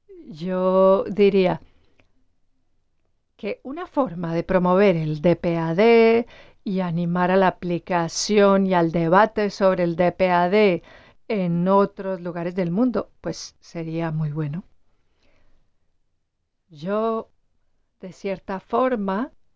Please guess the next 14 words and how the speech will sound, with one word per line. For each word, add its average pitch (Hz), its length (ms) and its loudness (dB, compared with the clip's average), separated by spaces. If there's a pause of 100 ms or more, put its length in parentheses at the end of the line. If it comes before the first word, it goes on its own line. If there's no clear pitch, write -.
(1200)
he 185 300 -10 (280)
trabajado 180 1800 0 (280)
en 180 220 -14
estos 190 280 -6
mecanismos 180 840 -2
de 190 120 2
la 170 200 0
onu 180 220 2
desde 180 240 2
hace 349 220 0
ya 339 120 2
un 320 80 -2
buen 311 180 0
tiempo, - 320 -2